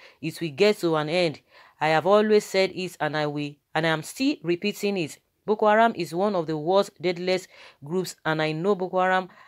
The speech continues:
and insecurity are not peculiar to Nigeria. It is something going on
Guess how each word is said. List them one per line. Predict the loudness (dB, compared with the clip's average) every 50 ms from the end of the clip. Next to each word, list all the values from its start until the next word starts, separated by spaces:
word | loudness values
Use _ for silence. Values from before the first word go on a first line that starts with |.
| -20 _ _ _ -4
and | 0 0 0 0 0
insecurity | -4 -6 -6 -6 -2 0 2 2 2 0 -4 -4 -4
are | -4 -4 -2
not | -2 -2 -2 -4 -4
peculiar | -4 -6 -6 -4 -4 -4 0 2 2 2 0 -2 _ _ _ -10
to | -8 -6 -2
Nigeria. | -2 -2 -2 -2 -2 -2 0 0 0 -2 -2 -6 -12 _ _ -12
It | -8 -6
is | -6 -4
something | -2 -2 0 0 0 -2 -4 -2 -2
going | -2 -2 -2 -2 -4 -4
on | -4 -6 -6 -8